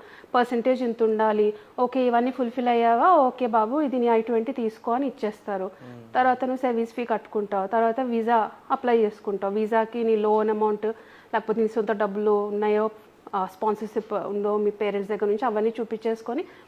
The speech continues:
Speaker 1: వీసా వేసేస్తావు. ఎక్కడ స్క్రీనింగ్ ఎక్కడ జరిగింది?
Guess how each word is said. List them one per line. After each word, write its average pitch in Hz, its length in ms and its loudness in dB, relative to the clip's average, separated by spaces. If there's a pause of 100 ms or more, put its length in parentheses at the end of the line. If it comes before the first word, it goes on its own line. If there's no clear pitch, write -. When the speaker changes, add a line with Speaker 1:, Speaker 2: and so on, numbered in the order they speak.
(240)
Speaker 1:
వీసా 311 240 4
వేసేస్తావు. 208 580 -2 (460)
ఎక్కడ 359 260 4
స్క్రీనింగ్ 320 480 4
ఎక్కడ 285 240 0
జరిగింది? 254 580 -2